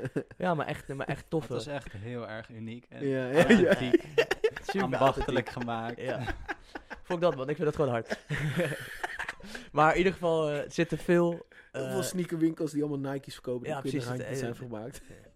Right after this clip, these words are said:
Speaker 2: Nee, maar het is wel
Speaker 3: <laughs> Dat is een beetje
Speaker 2: het is een wijk,
Speaker 1: Fatu,
Speaker 2: jongen,
Speaker 1: fatu,
Speaker 2: fuck
Speaker 1: fatu.
Speaker 2: jullie.
Speaker 1: <laughs>
Speaker 2: Het is een wijk waar
Speaker 1: Ja.
Speaker 2: veel gebeurt door mensen die enkelinge dingen hebben.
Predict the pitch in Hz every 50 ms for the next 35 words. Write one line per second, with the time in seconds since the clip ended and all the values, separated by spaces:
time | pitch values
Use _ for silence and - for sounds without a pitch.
0 | - - 139 - 156 - 139 - 147 - - - 120 123 127 135 - 180 165 180
1 | 170 - - - 202 - 214 - 190 196 196 196 196 190 190 190 185 - - -
2 | _ _ - - - 320 - 320 302 269 440 - - - - 123 110 - - 127
3 | 123 113 135 139 139 131 - - 135 127 113 - - - - - - - 165 170
4 | 170 175 151 135 131 135 156 165 - 117 160 165 160 139 - - 185 185 - -
5 | 160 - - 165 156 151 156 170 196 - - - - 1047 1077 1077 - 1077 1077 1077
6 | - - - - - 147 170 180 156 170 160 147 139 135 139 147 151 147 143 131
7 | 131 127 127 131 127 143 139 143 139 - 127 123 127 123 127 123 - 113 113 110
8 | 107 - _ _ _ _ _ _ - 120 127 127 127 - 120 113 120 110 - -
9 | 131 135 135 131 123 120 113 113 110 110 120 113 101 92 87 85 92